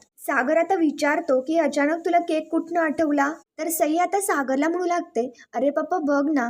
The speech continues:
मुक्ताई सगळ्यांसाठी किती काही काय करते, म्हणून आपण तिला हॅपी करूयात ना, म्हणूनच मला असं वाटलं की आपण तिच्यासाठी तिचा आवडीचा केक बनवूयात." सागरचं म्हणणं असतं, "बरं, ठीक आहे, मी केक ऑर्डर करतो."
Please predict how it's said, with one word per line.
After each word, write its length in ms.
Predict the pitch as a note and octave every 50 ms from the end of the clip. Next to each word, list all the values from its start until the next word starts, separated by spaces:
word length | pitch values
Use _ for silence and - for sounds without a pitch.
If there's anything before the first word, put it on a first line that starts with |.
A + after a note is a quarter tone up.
| A#3+ - - - _ -
मुक्ताई 400 | C4 B3 B3+ - C#4 C#4+ E4 F#4
सगळ्यांसाठी 680 | - F#4+ E4 C4+ D4 D#4 F4+ F4+ G4 E4+ B3 C4 C4
किती 320 | C4 - C#4+ C#4+ - F#4
काही 220 | F#4+ A4 G4+ F4 E4
काय 140 | D#4 C#4
करते, 440 | C#4+ C#4+ C#4+ B3 B3 - - A3 A3 A3 A3 _ _ -
म्हणून 280 | C4 C#4+ C#4+ C#4 D#4+ E4+
आपण 300 | F4+ F4+ F4 F#4+ F4+ F4
तिला 160 | F#4 F4+ F#4+
हॅपी 340 | F4+ E4 D#4 C4 A#3 - D#4+
करूयात 480 | D#4+ - E4+ D4 C4+ C4 B3 A3+ A3+ D4
ना, 100 | E4 E4+ E4 - - _ _ -
म्हणूनच 380 | - C#4 C#4+ C4+ C4+ E4 F#4 -
मला 180 | F#4+ F#4 F4+ F4+
असं 200 | F4+ F4+ F4+ F#4+ F#4+
वाटलं 280 | F#4+ F4+ C#4+ B3+ B3+
की 160 | C4 B3+ C#4 D4
आपण 240 | C4+ C4+ - D#4
तिच्यासाठी 580 | D#4+ E4 D4 - D4 E4 E4 G4+ F4+ - C#4 C4+
तिचा 240 | C4 B3+ - - F4
आवडीचा 380 | E4+ D#4 C#4+ C#4+ D4+ D4 F4
केक 340 | F4 F4 - D4 C#4 B3 B3
बनवूयात." 520 | B3 D4+ C#4 C4 A#3+ A#3+ A3+ A3+ G#3+ G3 G3 - _ _ _ _ _
सागरचं 520 | - - E4 D4 C#4+ C4 C#4+ C4+ C#4 F4+ F4
म्हणणं 340 | F4+ F#4+ F4 E4+ F4 F#4 G4
असतं, 300 | F#4+ - - C4+ C#4 C4
"बरं, 200 | D4 C#4+ D4+ D#4
ठीक 320 | - E4 D#4+ D4 D#4 C4+
आहे, 80 | A#3 G#3
मी 140 | A#3+ C#4 D#4
केक 240 | D#4 D#4+ D#4+ D#4+ -
ऑर्डर 280 | - B3+ B3 A#3 B3 C#4+
करतो." 400 | C#4 D4 C4+ A3+ A3 - G#3